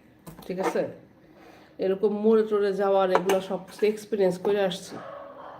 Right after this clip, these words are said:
একসময় আমার মনে হয়েছে মরে যাবো, পৃথিবী বলতে আমার কিচ্ছু নাই। এখন বুঝি পৃথিবী বলতে কিছু নাই, এখন বুঝি যে বাবা কি আর মা কি।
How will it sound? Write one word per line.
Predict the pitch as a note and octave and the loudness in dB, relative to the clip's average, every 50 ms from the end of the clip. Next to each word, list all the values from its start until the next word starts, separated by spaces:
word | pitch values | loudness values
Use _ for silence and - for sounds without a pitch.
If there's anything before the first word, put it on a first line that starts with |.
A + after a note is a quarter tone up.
| - - - - | -18 -14 -8 -6
একসময় | F#3+ F3+ - G#3 G3+ G3 | -6 -6 -2 -2 0 2
আমার | F#3+ F#3+ F#3 F#3 F#3 | 2 2 2 4 4
মনে | G3 G3 G3+ | 2 2 2
হয়েছে | G#3 G3 F3 - - - - - - - - - - - - - - - - - - - - - - | 2 2 0 0 -4 -8 -12 -14 -14 -18 -20 -18 -14 -14 -14 -14 -14 -18 -20 -20 -20 -20 -20 -12 -6
মরে | G3+ G3+ A3 A#3+ B3+ A#3+ | 2 6 8 8 8 8
যাবো, | - A3+ F#3 D#3+ D3+ D3 - | 6 4 2 2 0 -2 -2
পৃথিবী | G#3+ G#3 - - G3+ G#3 G#3 G3+ | -4 -2 -2 -2 -2 -2 -2 2
বলতে | G3+ A3 A3 G#3+ G#3+ | 2 2 2 2 0
আমার | G3+ F#3 F#3 F#3 F#3 | 0 -2 -2 -4 -4
কিচ্ছু | G#3 G3+ - - - A3 | -8 -12 -10 -6 -4 -2
নাই। | F#3+ F3 D#3 D3+ C#3+ B2+ A#2+ - - - - - - - | -2 0 0 -2 -2 -4 -6 -12 -18 -20 -20 -20 -8 -8
এখন | F#3+ G3 - A3 A3 | -6 -2 0 0 2
বুঝি | G#3+ G#3+ G#3+ - - C#3+ - - - - - - | 2 2 2 0 -2 -6 -12 -14 -18 -20 -12 -8
পৃথিবী | F#3 F3+ F3 F#3+ F#3 F#3 | -8 -6 -2 -2 -2 0
বলতে | F3+ F#3 F3 F3+ F#3 | -2 -2 -4 -6 -6
কিছু | E3+ F3 F3 - F3+ | -6 -6 -6 -4 -4
নাই, | D#3 C#3 A#2 A2+ A#2 - - - - - - - - - - - - - - - - - - _ - - - - - - - - - - - - - _ - - - | -4 -4 -4 -6 -12 -16 -20 -20 -20 -20 -20 -20 -20 -20 -20 -20 -20 -20 -20 -20 -20 -20 -20 _ -20 -20 -10 -8 -8 -8 -8 -12 -18 -20 -20 -20 -20 _ -20 -20 -10
এখন | - - G3+ - A#3 A#3 A3 | -8 -8 -4 -2 -2 -2 0
বুঝি | G3+ G#3 F3+ C#3 C3 A#2 - - - - - _ _ - - | -2 -2 -4 -4 -6 -8 -10 -12 -16 -20 -20 _ _ -14 -6
যে | F3 F3 F3 | -2 0 0
বাবা | E3+ - E3 F3+ F#3+ G#3 | 2 2 2 4 4 2
কি | G#3+ G#3+ A3 A#3 B3 A#3 | 2 0 -2 -2 0 0
আর | G3+ F3 | 2 2
মা | E3+ E3 E3 D#3+ E3 E3 - | 2 0 0 0 -2 -6 -8
কি। | - C#3+ - | -10 -12 -12